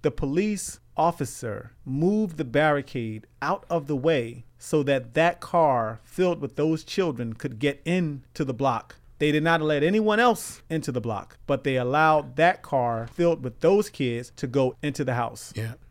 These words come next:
Speaker 1: So they're trying to say that they didn't
Speaker 2: Mm-hmm.
Speaker 1: know
Speaker 2: Yeah, that they didn't,
Speaker 1: that they,
Speaker 2: that
Speaker 1: that
Speaker 2: he
Speaker 1: they were in the house, or
Speaker 2: he
Speaker 1: are they trying to
Speaker 2: claimed
Speaker 1: say that they didn't know that a bomb was gonna be dropped?
Speaker 2: He's, he claims that, oh, he didn't know that the bomb was gonna happen, right? And then, you know, the fire commissioner says, uh, later on that,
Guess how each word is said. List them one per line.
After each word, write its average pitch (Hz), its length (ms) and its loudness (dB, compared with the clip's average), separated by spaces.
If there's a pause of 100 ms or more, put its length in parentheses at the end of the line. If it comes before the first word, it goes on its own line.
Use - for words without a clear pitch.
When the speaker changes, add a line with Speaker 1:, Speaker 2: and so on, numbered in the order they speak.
(140)
Speaker 1:
So 160 160 2
they're 170 340 6
trying 190 260 4
to 165 60 0
say 180 300 4
that 143 320 4
they 156 120 8
didn't 110 260 4
Speaker 2:
Mm-hmm. 139 80 0
Speaker 1:
know 151 320 2 (360)
Speaker 2:
Yeah, 139 180 6
that 110 180 6
they 117 100 6
didn't, 107 280 4
Speaker 1:
that 101 140 8
they, 95 80 0
Speaker 2:
that 104 80 -4
Speaker 1:
that 151 80 6
Speaker 2:
he 147 60 2
Speaker 1:
they 170 80 4
were 165 100 2
in 165 100 -2
the 160 80 -2
house, 170 260 0
or 151 100 6
Speaker 2:
he 156 100 4
Speaker 1:
are 160 100 8
they 165 100 6
trying 139 100 8
to 147 60 6
Speaker 2:
claimed 160 180 4
Speaker 1:
say 170 180 0
that 139 160 0
they 156 120 2
didn't 143 240 -4
know 151 180 2
that 135 160 0
a 127 60 -2
bomb 156 260 0
was 123 80 -4
gonna 113 180 -4
be 107 100 -6
dropped? 98 360 -12 (240)
Speaker 2:
He's, 123 380 4
he 135 200 0
claims 107 300 2
that, 101 180 4
oh, 92 140 2
he 101 100 0
didn't 95 240 0
know 98 220 2
that 87 160 -2
the 87 60 -2
bomb 85 300 -2
was 85 80 -6
gonna 85 180 -8
happen, 85 420 -10 (400)
right? 98 280 -2 (380)
And 101 120 0
then, 98 340 4 (100)
you 107 140 -6
know, 95 80 -2
the 90 100 -6
fire 95 220 2
commissioner 90 480 -4
says, 85 380 -4
uh, 90 200 -2
later 87 300 0
on 85 240 -2
that, 76 140 -6